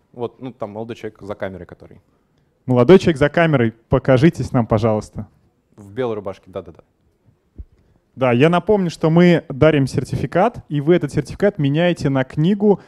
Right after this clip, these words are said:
Speaker 2: кото-, э, со стендом, э, в фойе, подходите, выбираете.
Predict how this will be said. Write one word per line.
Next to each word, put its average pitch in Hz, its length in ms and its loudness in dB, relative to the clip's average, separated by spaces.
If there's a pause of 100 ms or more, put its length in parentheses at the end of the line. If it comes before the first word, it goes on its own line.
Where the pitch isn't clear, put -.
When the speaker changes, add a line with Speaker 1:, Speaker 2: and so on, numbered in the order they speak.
(120)
Speaker 2:
кото-, 127 240 -6 (280)
э, - 40 2
со 135 160 -4
стендом, 160 680 0
э, 123 180 -2
в - 120 -12
фойе, 147 340 -2
подходите, 160 640 -6
выбираете. 123 680 -2